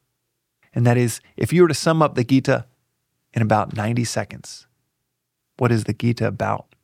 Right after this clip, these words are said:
What is the Bhagavad Gita about? You could sum it up thusly. The first word of the Gita is dharma, nature, law, which translates in this context as nature.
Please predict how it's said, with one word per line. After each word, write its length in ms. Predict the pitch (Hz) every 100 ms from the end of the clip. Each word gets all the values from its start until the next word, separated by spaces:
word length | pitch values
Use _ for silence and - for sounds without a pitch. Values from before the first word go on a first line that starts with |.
| _
What 80 | 113
is 80 | 110
the 80 |
Bhagavad 380 | 104 107 110 110
Gita 240 | 113 113 107
about? 320 | 110 101 - _ _ -
You 140 | 117
could 380 | - 110 107 107
sum 220 | 117 113
it 40 |
up 200 | 110 104 - _ _ _ -
thusly. 460 | 104 - - - - _ _ _ _ _ _ _ _ _ -
The 80 | 120
first 320 | 147 151 -
word 140 | 139
of 40 | 131
the 80 |
Gita 300 | 123 127 117
is 160 | 90 101
dharma, 440 | 117 117 110 101 - _ _ _ _ _ _ _ _ _ _ _ _ -
nature, 440 | 127 147 - - _ _ _ _ _ -
law, 460 | 110 104 104 - _ _ _
which 280 | 120 117 -
translates 680 | - 123 113 113 107 - - _ _ _ _ -
in 80 | 117
this 140 | 117
context 460 | - 110 110 110 113
as 120 | 117
nature. 420 | 113 113 113